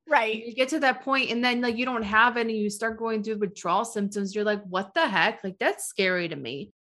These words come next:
Speaker 2: And so, and it's so hard because I think, like you mentioned when you were younger, how your mom would, like, you know, have this sugar, this candy box and everything,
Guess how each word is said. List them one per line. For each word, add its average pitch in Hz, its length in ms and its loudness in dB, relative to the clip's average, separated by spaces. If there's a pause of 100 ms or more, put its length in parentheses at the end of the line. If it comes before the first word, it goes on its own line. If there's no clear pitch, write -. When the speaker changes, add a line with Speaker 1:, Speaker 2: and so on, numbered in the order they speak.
Speaker 2:
And 226 140 0
so, 247 420 4
and 254 100 2
it's 277 180 0
so 349 200 2
hard 277 320 4
because 233 340 -2
I 226 100 2
think, 269 360 -2
like 262 180 2
you 277 100 4
mentioned 330 340 4
when 381 100 4
you 330 120 6
were 277 100 4
younger, 214 560 2
how 214 180 4
your 214 180 2
mom 208 500 2 (240)
would, 202 140 -2
like, 190 300 4 (260)
you 214 140 0
know, 180 200 2
have 214 260 2
this 220 180 2
sugar, 208 440 0
this 202 200 -2
candy 208 340 -2
box 196 380 -2
and 202 80 0
everything, 208 340 0